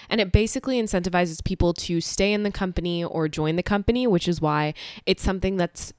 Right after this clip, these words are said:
that might be mentioned in your initial offering if you're offered a full-time offer from a specific company.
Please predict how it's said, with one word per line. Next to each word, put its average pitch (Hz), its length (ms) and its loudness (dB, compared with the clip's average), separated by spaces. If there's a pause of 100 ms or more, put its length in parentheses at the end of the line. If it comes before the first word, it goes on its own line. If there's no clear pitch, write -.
(120)
that 185 240 6
might 180 180 2
be 180 140 0
mentioned 170 540 -2
in 185 160 -2
your 165 120 0
initial 165 380 -2
offering 156 580 -2
if - 180 -6
you're 156 140 -2
offered 147 320 -6
a - 80 -8
full-time 165 460 -2
offer 147 340 -4
from 147 220 -6
a 147 40 -4
specific 143 460 -10
company. - 520 -14